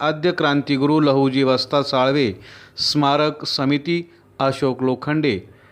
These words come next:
महाराष्ट्र शाहीर परिषद अध्यक्ष प्रकाश ढवळे, चित्रपट लेखक संजय नवगिरे, क्रांतीवीर चाफेकर स्मारक समितीचे अध्यक्ष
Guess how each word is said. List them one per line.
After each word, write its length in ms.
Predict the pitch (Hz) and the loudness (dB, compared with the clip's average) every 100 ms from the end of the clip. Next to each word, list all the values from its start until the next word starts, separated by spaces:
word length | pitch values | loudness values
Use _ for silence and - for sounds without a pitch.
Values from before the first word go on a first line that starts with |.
| _ _ | _ _
महाराष्ट्र 640 | 143 139 151 170 180 - 185 | -2 0 2 2 0 -2 -4
शाहीर 340 | - 147 156 | -2 -2 -2
परिषद 560 | 151 143 139 131 156 147 | -2 -2 -2 -2 -4 -2
अध्यक्ष 480 | 139 120 131 147 - 131 98 - - - - - _ - | -4 -2 -2 0 0 0 0 -8 -20 -20 -20 -20 _ -4
प्रकाश 480 | 139 135 143 139 - - 143 | -2 0 0 0 -4 -14 -8
ढवळे, 460 | 123 135 147 156 160 - _ _ _ _ _ _ _ _ _ | 0 2 4 2 0 -10 _ _ _ _ _ _ _ _ _
चित्रपट 520 | - 160 180 180 180 165 | -6 2 2 4 2 2
लेखक 440 | 180 185 196 196 | 2 2 0 -2
संजय 460 | - 160 151 147 143 | -2 0 2 2 2
नवगिरे, 580 | 139 139 135 156 156 107 110 - _ - | 4 2 4 2 4 2 -4 -18 _ -4
क्रांतीवीर 760 | 135 135 135 147 143 143 147 127 | 0 0 0 0 2 2 0 -4
चाफेकर 640 | - 131 127 147 147 160 | -2 -2 0 -2 0 -2
स्मारक 440 | 156 160 147 156 160 | -2 -2 0 0 0
समितीचे 540 | 156 156 151 156 156 | -2 0 0 0 2
अध्यक्ष 480 | 143 127 135 147 | 0 2 0 -2